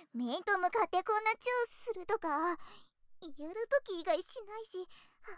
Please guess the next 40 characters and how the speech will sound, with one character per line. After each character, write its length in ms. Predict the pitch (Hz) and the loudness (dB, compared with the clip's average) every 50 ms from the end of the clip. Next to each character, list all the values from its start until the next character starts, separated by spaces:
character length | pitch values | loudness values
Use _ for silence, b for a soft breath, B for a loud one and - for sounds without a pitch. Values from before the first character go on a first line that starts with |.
| - 415 466 494 - 605 698 784 571 | -6 -6 -6 -6 -4 -6 -4 -4 -2
い 20 | - | 0
じ 80 | - | 0
ゃ 100 | - 403 | 0 0
ん 60 | 339 | 0
か。 80 | 311 466 453 403 392 415 427 427 370 - b b b b b _ _ _ _ _ _ _ _ _ _ _ _ _ _ _ _ _ _ _ _ _ _ - - | 0 2 4 4 6 6 6 6 4 2 b b b b b _ _ _ _ _ _ _ _ _ _ _ _ _ _ _ _ _ _ _ _ _ _ -20 -18
あ 240 | - 240 240 - - | -16 -10 -8 -6 4
た 140 | - 392 | 6 6
し 160 | 427 440 453 453 | 6 6 4 2
ら 100 | 349 262 | 2 2
別 240 | 233 262 - - | 2 0 -2 -2
に 160 | 320 320 320 B B B B B B - | -4 -4 -4 B B B B B B -16
恋 300 | - 226 214 214 226 269 | -12 -10 -8 -6 -6 -4
人 160 | - 330 330 339 | 2 4 4 4
で 80 | 370 | 4
も 140 | 330 269 233 | 2 0 0
な 160 | 254 330 381 | 0 0 0
い 100 | 415 427 | 0 0
ん 20 | 349 | 0
だ 140 | 302 330 | -2 -2
し。 60 | 320 - | 0 0
そ 60 | 349 359 | 0 0
り 80 | 370 | 2
ゃ、 60 | 349 311 - - - - - - _ _ _ _ _ _ _ _ _ _ _ _ _ _ _ - - - - - 277 285 - - _ _ _ _ _ _ _ - | 0 -2 -6 -14 -20 -20 -20 -20 _ _ _ _ _ _ _ _ _ _ _ _ _ _ _ -20 -20 -20 -18 -18 -18 -18 -20 -20 _ _ _ _ _ _ _ -20
そ 80 | - 262 | -14 -12
う 80 | 240 | -10
い 60 | 247 311 | -8 -6
う 60 | 370 571 719 740 698 659 622 622 587 B 762 807 762 740 679 B B _ - - - - 554 571 605 587 571 | -2 0 0 0 0 -2 -4 -4 -6 B -10 -12 -12 -14 -16 B B _ -20 -20 -10 -2 0 2 2 2 2
と 140 | - 523 523 | 2 0 2
き 100 | - 480 415 | 2 2 2
は 180 | 311 277 330 | 2 2 0
す 180 | - - - 311 | -2 -4 -6 -4
る 80 | 302 330 | -4 -4
け 160 | - 339 311 | -4 -4 -4
ど 160 | 247 254 285 | -2 -4 -6
さ。 540 | - - 285 269 277 269 269 262 269 262 - - - _ _ _ _ _ _ _ _ _ _ _ _ _ _ _ _ _ _ _ _ _ _ _ _ _ _ _ _ - 302 - - - | -6 -6 -6 -4 -4 -4 -4 -6 -8 -10 -12 -16 -20 _ _ _ _ _ _ _ _ _ _ _ _ _ _ _ _ _ _ _ _ _ _ _ _ _ _ _ _ -18 -18 -16 -6 -2
そ 120 | 427 370 | -2 0
り 100 | 320 311 | 0 0
ゃ 40 | 302 | 0
ま 340 | 285 285 285 277 247 240 | 2 0 0 0 0 -2
あ、 60 | 240 | -4